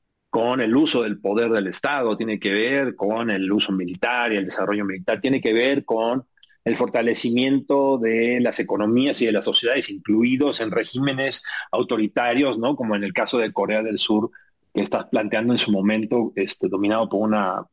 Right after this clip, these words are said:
eh, eh, una dictadura militar, que sin embargo tuvo la,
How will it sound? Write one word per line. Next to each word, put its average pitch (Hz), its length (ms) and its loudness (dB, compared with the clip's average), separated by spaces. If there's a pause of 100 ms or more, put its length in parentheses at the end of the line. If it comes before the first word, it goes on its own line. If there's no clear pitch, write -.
(120)
eh, 98 240 -2 (220)
eh, 92 280 -2 (640)
una 110 260 0
dictadura 113 720 0
militar, 139 480 2
que - 100 -2
sin 117 140 -4
embargo 123 340 0
tuvo 120 220 2
la, 104 240 0